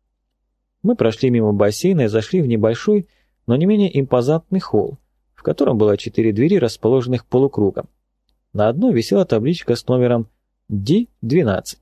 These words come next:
таким же, как и на конвертике с ключом карты. «Ваш номер, сэр», достаточно торжественно объявил мой провожатый,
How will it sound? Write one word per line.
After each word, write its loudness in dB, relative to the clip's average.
таким 0
же, 0
как -2
и 2
на 0
конвертике 0
с -6
ключом 0
карты. -2
«Ваш -2
номер, 2
сэр», -2
достаточно 0
торжественно -2
объявил 0
мой 2
провожатый, 0